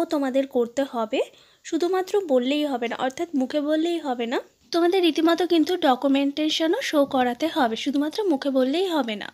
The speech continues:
যে স্যার অথবা ম্যাডাম পার্টিকুলার রিজনটা যেটা তোমাদের থাকবে, সেই পার্টিকুলার রিজনের জন্য সেই বছর স্কলারশিপে এলিজিবল হওয়া সত্ত্বেও কিন্তু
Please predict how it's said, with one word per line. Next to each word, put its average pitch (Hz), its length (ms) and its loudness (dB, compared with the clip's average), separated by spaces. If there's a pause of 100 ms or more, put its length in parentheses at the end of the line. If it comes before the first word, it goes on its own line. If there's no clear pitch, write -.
(760)
যে 311 260 4
স্যার 285 460 0
অথবা 330 320 0
ম্যাডাম 247 500 0 (720)
পার্টিকুলার 339 640 2
রিজনটা 285 500 2
যেটা 269 240 0
তোমাদের 269 360 -2 (120)
থাকবে, 233 340 -2 (460)
সেই 311 240 0
পার্টিকুলার 330 520 0
রিজনের 269 520 0
জন্য 240 280 0 (100)
সেই 277 260 0
বছর 285 300 -2
স্কলারশিপে 254 680 -4 (120)
এলিজিবল 269 460 -2
হওয়া 247 280 -4
সত্ত্বেও 254 480 -6
কিন্তু 269 260 -2